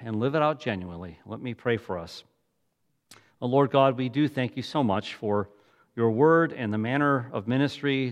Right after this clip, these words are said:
that you set before us all with the Apostle Paul and his team to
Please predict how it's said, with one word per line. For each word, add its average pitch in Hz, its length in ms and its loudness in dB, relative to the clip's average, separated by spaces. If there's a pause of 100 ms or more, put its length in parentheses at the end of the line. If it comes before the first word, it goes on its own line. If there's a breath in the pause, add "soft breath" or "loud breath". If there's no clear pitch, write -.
that - 260 -8 (140)
you 110 100 -6
set 131 320 -2
before 123 380 0
us 117 160 -2
all 120 180 2
with 107 140 -8
the 107 80 -6
Apostle 117 440 -4
Paul 117 300 -2
and 107 100 -2
his 87 140 -12
team 131 460 -4 (1040 soft breath)
to 107 100 -8